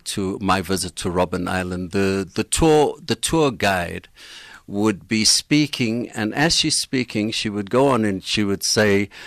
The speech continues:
uh, "President Mandela this and President Mandela that," and then it would be "the Honorable this," and, and then when we passed the house, she said, "This is where Robert was." I said, "I beg your pardon?"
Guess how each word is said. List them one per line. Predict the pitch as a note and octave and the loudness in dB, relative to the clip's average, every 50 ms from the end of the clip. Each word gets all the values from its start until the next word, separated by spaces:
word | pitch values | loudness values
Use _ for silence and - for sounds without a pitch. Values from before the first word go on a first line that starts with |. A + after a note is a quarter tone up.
| - - - - - - - | -16 -16 -18 -18 -20 -16 -8
uh, | - F#2 F#2+ F#2+ F#2 F2+ F#2 F2+ F2+ F#2 F#2 F2+ F2 F2+ F2+ F2 F2 F2 F2 F2 - - | -4 0 2 2 2 2 2 0 0 0 0 0 0 -2 -2 -2 -2 -4 -4 -6 -6 -2
"President | - B2+ B2 - - - A2+ G2+ G#2 - | 0 2 2 2 0 0 0 0 0 0
Mandela | G2+ G2 G2 F#2 E2 G2+ G#2 A2 A#2 A2+ G#2+ F2 | 0 0 0 2 2 4 4 4 4 4 2 2
this | F2+ G2 G2 A#2 G#2+ - - | 2 2 2 2 2 0 0
and | G#2 G2+ G2 - | 0 -2 -4 -4
President | - A2 G#2 F#2+ F#2 G2+ G#2 G2 F#2+ | -2 -2 -2 -2 0 -2 -2 -2 0
Mandela | G2 F#2+ F#2 F2 G2 G2+ A#2 B2 A2 F2 | -2 -2 0 2 2 2 4 2 0 0
that," | F2 G2 F#2 F#2+ G2+ A2 A#2 - - | 0 0 2 2 2 2 0 0 -4
and | G2 F2 F2 F2+ | -4 -4 -4 -4
then | F#2 F#2 F2+ F#2 | -4 -4 -4 -4
it | F#2 F2 - | -6 -6 -4
would | G2+ F#2 E2+ D#2+ | -4 -4 -4 -4
be | - F#2+ F#2 F#2 | -6 -6 -4 -4
"the | D#2+ G2+ F#2+ F#2 | -2 -2 -2 0
Honorable | G2+ G#2+ A#2 A#2+ G#2+ G#2+ G2 F#2 G2 F#2+ F2+ | 2 2 2 4 2 2 2 2 2 2 2
this," | D#2+ F2+ G2+ A2+ - - | 2 2 2 2 2 2
and, | G2 F#2 F2+ F2 - - - - - - - | 0 -2 -4 -6 -8 -10 -16 -18 -18 -8 0
and | - - D4+ | 2 4 4
then | F#3+ A#3+ A#3+ | 6 6 4
when | G3 F3 D#3 | 4 4 4
we | D3+ D3 C#3+ | 4 2 2
passed | - - - C#3+ C#3 C#3 C#3+ - - | 2 2 4 4 4 4 2 0 -2
the | A#2+ G#2 - | -2 -2 0
house, | - C#3 A#2+ G2 F#2+ - - - - - - - - | 2 2 2 2 0 -4 -8 -10 -12 -20 -20 -12 -6
she | - - D3 | -2 0 2
said, | - E3 D3 C3+ | 4 2 2 2
"This | D#3 F#3+ F#3 - | 2 0 2 2
is | D3+ | 2
where | C3+ C#3+ C3 A#2 | 2 4 4 6
Robert | A2 A#2+ B2+ B2 G#2 F#2 - - | 6 4 4 4 2 -6 -4 -4
was." | G2 F2+ F2 E2+ F#2+ G#2 - - _ _ _ _ _ _ _ _ _ _ _ _ _ _ _ _ _ - | -4 -4 -4 -4 -6 -10 -16 -18 _ _ _ _ _ _ _ _ _ _ _ _ _ _ _ _ _ -4
I | C#3 | -2
said, | C#3 - G3+ F#3+ | 0 0 2 0
"I | E3+ | 0
beg | D3+ F3 F#3 | 0 0 0
your | G3+ F#3+ | 0 0
pardon?" | - - B2+ A#2+ B2+ C#3+ F3 | 2 2 2 2 2 0 -4